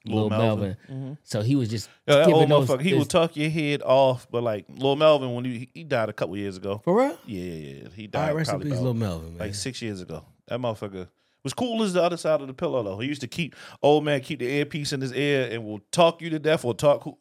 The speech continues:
Speaker 2: Like
Speaker 1: <laughs> whoever
Speaker 2: Eminem.
Speaker 1: on the phone. Yo.
Speaker 2: <laughs>
Speaker 1: Yep.
Speaker 2: Yo, shout out Lil Melvin,
Speaker 1: But no,
Speaker 2: man,
Speaker 1: that,
Speaker 2: yeah.
Speaker 1: that, it was some real shit. Like, I mean, you had,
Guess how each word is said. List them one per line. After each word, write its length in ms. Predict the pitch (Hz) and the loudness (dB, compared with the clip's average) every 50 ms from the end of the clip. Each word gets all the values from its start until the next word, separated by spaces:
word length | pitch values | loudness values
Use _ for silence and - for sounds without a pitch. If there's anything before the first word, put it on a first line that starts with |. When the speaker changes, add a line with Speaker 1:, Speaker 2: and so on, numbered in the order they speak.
| _ - - | _ -6 -2
Speaker 2:
Like 160 | 113 - 208 | 0 2 4
Speaker 1:
<laughs> 20 | |
whoever 180 | 139 139 143 143 | 4 6 6 8
Speaker 2:
Eminem. 260 | 175 180 175 156 - - | 10 10 10 10 8 4
Speaker 1:
on 40 | |
the 80 | - 165 | 4 2
phone. 400 | 170 185 185 170 143 120 110 101 110 | 2 4 4 4 4 4 0 -4 -2
Yo. 280 | 135 143 127 110 95 90 - | 0 2 2 2 2 2 4
Speaker 2:
<laughs> 1160 | 202 190 - - - 190 143 - - 190 165 - - - 208 160 - - - - 190 - - - 190 165 - - - - - - - _ _ - | 4 4 4 4 0 0 0 0 0 0 0 0 0 -2 -4 -4 -4 -6 -6 -4 -4 -4 -4 -4 -4 -4 -4 -4 -4 -4 -4 -4 -6 _ _ -14
Speaker 1:
Yep. 440 | - 92 95 113 143 170 160 - - _ _ _ _ _ _ _ _ _ | -10 -6 -2 2 2 2 2 0 -4 _ _ _ _ _ _ _ _ _
Speaker 2:
Yo, 180 | - 139 139 120 | -6 -4 -2 -2
shout 180 | 110 - 123 - | -2 -2 0 0
out 140 | 160 151 | 0 0
Lil 240 | 139 127 127 120 117 | 2 2 0 2 2
Melvin, 160 | 110 110 101 | 0 0 2
Speaker 1:
But 100 | - 180 | 2 2
no, 220 | 180 180 160 139 123 | 4 4 6 6 6
Speaker 2:
man, 20 | |
Speaker 1:
that, 160 | 127 143 170 | 4 4 2
Speaker 2:
yeah. 100 | 104 98 | 0 0
Speaker 1:
that, 300 | 95 165 180 202 - - _ _ _ _ - | 2 2 2 2 2 -2 _ _ _ _ -4
it 60 | - | -2
was 100 | 226 240 | -2 -2
some 160 | - 240 202 190 | -2 -4 -2 -2
real 200 | 208 208 208 - | 0 0 0 0
shit. 200 | - - 247 180 | -2 -2 -4 -2
Like, 200 | 180 175 160 165 | -2 -2 -2 -2
I 60 | 175 | -6
mean, 480 | 185 190 190 190 185 185 180 170 165 160 _ _ _ _ _ - _ _ _ | -6 -6 -8 -8 -8 -8 -10 -10 -12 -14 _ _ _ _ _ -20 _ _ _
you 120 | - - 277 | -10 -6 0
had, 340 | 240 190 180 170 151 - | 2 4 4 4 2 0